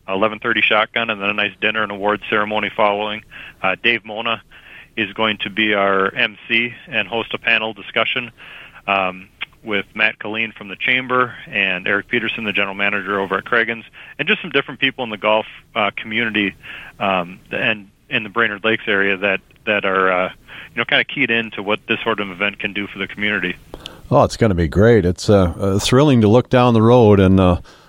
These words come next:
Speaker 2: uh, one day maybe have a Web dot com tour here, with just perfect with all the growth in, uh, professional golf in Minnesota. Chuck, sure appreciate you taking the time. I know I got you on short notice, but, uh, we really wanna let people know about this great inaugural event. And, uh,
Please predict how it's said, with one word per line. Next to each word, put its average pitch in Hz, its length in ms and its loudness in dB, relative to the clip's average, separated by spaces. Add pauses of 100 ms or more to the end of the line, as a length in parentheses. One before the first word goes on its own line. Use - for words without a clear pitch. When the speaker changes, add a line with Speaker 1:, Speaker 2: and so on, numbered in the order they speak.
(120)
Speaker 2:
uh, 87 220 4
one 101 240 6
day 98 160 6
maybe 98 240 4
have 101 140 4
a 90 80 6
Web 95 260 4
dot 92 240 4
com 101 300 4
tour 95 300 6
here, 101 220 6
with 85 120 4
just - 260 0
perfect 101 400 2
with 85 160 2
all 90 180 6
the 85 80 6
growth 90 440 4
in, 80 200 6
uh, 78 160 4 (440)
professional 90 540 2
golf 87 380 6
in 82 140 4
Minnesota. 82 580 4 (520)
Chuck, 123 260 4
sure 143 260 4 (300)
appreciate 131 520 4
you 107 60 2
taking 123 300 4
the 104 80 4
time. 113 320 6
I 104 40 6
know 107 160 6
I 104 60 6
got 107 300 4
you 107 80 6
on 90 80 4
short 104 280 4
notice, 98 440 6
but, - 260 2
uh, 90 60 6
we 87 100 8
really 107 240 6
wanna 95 220 6
let 98 160 4
people 90 260 2
know 95 160 6
about 87 280 4
this 87 180 2
great 95 240 4
inaugural 87 560 6
event. 92 440 2
And, 85 220 6
uh, 82 160 6